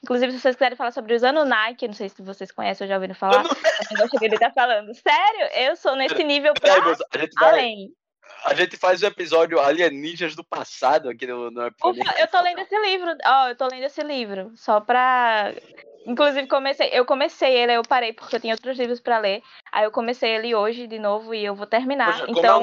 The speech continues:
Speaker 2: nome,
Speaker 1: gente
Speaker 2: como é o nome do autor? Como é o nome do autor?
Speaker 1: Cara, eu vou,
Speaker 2: Acho que é o
Speaker 1: pera, eu vou
Speaker 2: norueguês, mas enfim.
Speaker 1: Ele tá aqui.
Speaker 2: <laughs>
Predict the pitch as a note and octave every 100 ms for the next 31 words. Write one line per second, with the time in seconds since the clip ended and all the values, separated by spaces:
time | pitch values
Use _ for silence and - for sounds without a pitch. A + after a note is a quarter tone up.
0 | A#3+ E3 - - E3+ F#3+ F#3+ G3 F#3 D3
1 | B2+ C#3 D#3+ D3+ B2 _ D3+ D#3+ E3+ E3
2 | C3+ A#2 D3 D#3+ C#3+ C3 _ _ _ _
3 | _ - F4 D#4+ D4+ B3+ - C4 C#4+ C4
4 | C4+ C#4+ C#4 C4+ _ _ _ _ - B3
5 | D3+ D#3 D#3 D#3+ D3+ C#3 C3 C#3 C3+ C#3
6 | D#3 E3 E3+ D4+ - C#4+ C#4 C#4 A#3+ C4+
7 | B3 D#3+ G#3+